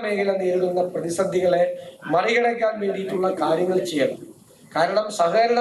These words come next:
മേഖല എന്ന് പറയുന്നത് നമ്മുടെ നാടിന്റെ നട്ടെല്ലാണ്, സ-,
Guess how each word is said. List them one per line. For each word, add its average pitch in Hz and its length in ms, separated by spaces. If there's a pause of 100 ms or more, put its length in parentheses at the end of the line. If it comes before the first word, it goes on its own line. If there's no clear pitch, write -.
മേഖല 196 320 (180)
എന്ന് 180 200
പറയുന്നത് 156 460 (480)
നമ്മുടെ 175 280 (100)
നാടിന്റെ 160 420 (100)
നട്ടെല്ലാണ്, 143 600 (480)
സ-, - 120